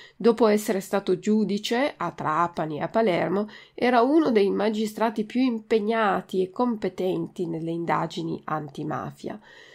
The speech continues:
Si era trasferito a Roma dopo che non aveva potuto continuare il suo lavoro, visto che il suo gruppo di colleghi,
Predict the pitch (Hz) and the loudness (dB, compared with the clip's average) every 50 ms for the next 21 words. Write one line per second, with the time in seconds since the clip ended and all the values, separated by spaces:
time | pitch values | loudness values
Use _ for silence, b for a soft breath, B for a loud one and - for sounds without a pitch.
0 | B B B - - - 254 247 - - 226 233 233 226 220 - 202 202 - - | B B B -10 -2 0 0 2 4 4 6 6 6 6 4 2 -4 -4 -2 -2
1 | 202 196 196 196 190 - 202 196 208 233 226 214 208 202 226 247 262 269 226 208 | -2 0 0 -2 -2 -2 2 2 4 6 6 6 6 6 4 4 2 2 2 0
2 | 196 190 190 - 202 208 - 190 175 180 175 - - - - 175 180 180 175 180 | 0 0 0 -2 -4 -4 -2 -4 -2 -2 -2 -4 -6 -8 -6 -4 -2 0 2 2
3 | 180 190 220 233 214 233 220 220 - 190 185 - 233 254 - 233 214 214 - 196 | 6 6 6 6 6 4 2 2 -2 -6 -4 -2 -2 0 2 2 0 2 0 -2
4 | 196 190 - 202 190 190 185 202 208 214 202 208 - - 214 196 190 185 175 208 | -2 -2 -2 -2 0 2 2 2 2 2 0 0 0 0 2 2 2 2 4 4
5 | 240 233 214 196 185 175 185 214 208 - - 185 - - 185 175 175 180 180 - | 6 6 6 4 2 2 0 -2 -2 -2 -6 -6 -4 -2 -2 -2 -2 -2 -4 -2
6 | - 196 170 202 226 254 254 - - 185 175 170 170 - 190 190 185 180 190 185 | -2 0 2 2 2 2 2 0 -2 -2 -2 -2 -2 -2 -2 0 0 2 2 2
7 | 175 170 170 180 196 208 233 262 | 2 2 0 0 0 0 0 -2